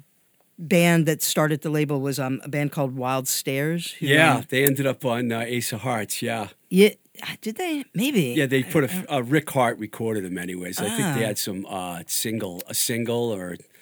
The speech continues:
Speaker 1: I should
Speaker 2: something.
Speaker 1: know that, but yeah, my memory. I'm still friends with those guys. Actually, they all, they all live out in L A. But, um, and then also, I w-, so I was living with Justin from the Wild Stairs and, um,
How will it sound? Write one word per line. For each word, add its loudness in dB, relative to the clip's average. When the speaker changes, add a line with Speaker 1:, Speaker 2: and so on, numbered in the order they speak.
Speaker 1:
I -16
should -2
Speaker 2:
something. -2
Speaker 1:
know 2
that, -6
but -8
yeah, -14
my -10
memory. -2
I'm -2
still 2
friends 2
with -8
those -4
guys. -4
Actually, -4
they 2
all, 0
they 4
all 10
live 6
out 6
in 2
L 0
A. 2
But, -2
um, -2
and 0
then 4
also, 6
I -4
w-, 0
so 2
I 8
was 6
living 4
with 4
Justin 2
from 0
the 4
Wild 4
Stairs 0
and, -4
um, -4